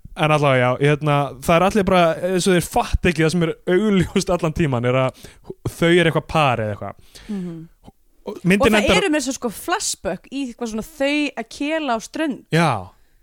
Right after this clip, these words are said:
Speaker 1: Það er, já, það, það er alltaf reglulegt eitthvað svona, þau eitthvað
Speaker 2: Að labba á okkur svartri strönd og eitthvað.
Speaker 1: Ah, svo ruglað. Og, og hérna, hún mætir á skipið, þetta er bara endirinn á myndinni. Hún mæt-,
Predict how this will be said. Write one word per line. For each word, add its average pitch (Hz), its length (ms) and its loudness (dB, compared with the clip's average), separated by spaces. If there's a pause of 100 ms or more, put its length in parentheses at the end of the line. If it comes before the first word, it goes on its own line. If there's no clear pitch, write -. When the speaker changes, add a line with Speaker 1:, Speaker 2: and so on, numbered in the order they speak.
(300)
Speaker 1:
Það 202 220 -4
er, 277 160 -6
já, 160 260 -2
það, 190 280 -6
það 123 200 -6
er 247 120 -4
alltaf 185 180 -2
reglulegt 151 340 -6
eitthvað 127 220 -6
svona, 123 160 -8
þau 175 160 -4
eitthvað 151 480 0 (560)
Speaker 2:
Að 233 140 -8
labba 240 260 -8
á 214 140 -2
okkur 208 180 -10
svartri 220 380 -10
strönd 190 580 -8 (580)
og 202 320 -8 (220)
eitthvað. 135 200 -8
Speaker 1:
Ah, 175 200 -4
svo 110 160 -12 (120)
ruglað. 113 500 -6
Og, 143 280 0 (340)
og 151 180 2
hérna, 156 640 0
hún 185 340 -2 (760)
mætir 185 460 0
á 185 60 2
skipið, 120 560 0
þetta 127 100 -4
er 147 100 -2
bara 151 140 2
endirinn 110 380 -2
á 107 60 -4
myndinni. 101 420 -10 (680)
Hún 170 220 2
mæt-, 175 360 0